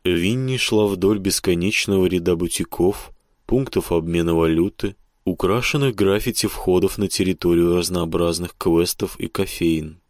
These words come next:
То и дело вспоминалась Хельга, совершенно сошедшая с ума после близкого знакомства с Винни. Экстрасенса-медиума настолько очаровала румынка, что Хельга была готова отвечать на любые её вопросы.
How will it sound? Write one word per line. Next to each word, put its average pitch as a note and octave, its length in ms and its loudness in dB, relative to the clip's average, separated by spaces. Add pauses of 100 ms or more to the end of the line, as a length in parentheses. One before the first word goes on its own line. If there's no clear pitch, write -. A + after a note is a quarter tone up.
(640)
То F#2 160 4
и F#2+ 80 4
дело B2+ 340 2
вспоминалась A#2+ 680 0
Хельга, F2 600 0 (200)
совершенно G2 720 0
сошедшая F2 720 -2
с - 160 -2
ума G2 280 2
после F2 320 -4
близкого E2+ 480 0
знакомства F2 600 -2
с - 160 0
Винни. E2 440 -4 (480)
Экстрасенса-медиума F#2+ 1400 0
настолько F2+ 640 2
очаровала A#2+ 600 2
румынка, G2+ 640 0 (200)
что - 320 0
Хельга G#2+ 440 0
была E2+ 280 2
готова E2+ 400 2
отвечать F2 480 -2
на F2+ 100 -2
любые G2 580 2
её F2+ 360 0
вопросы. D#2+ 640 -2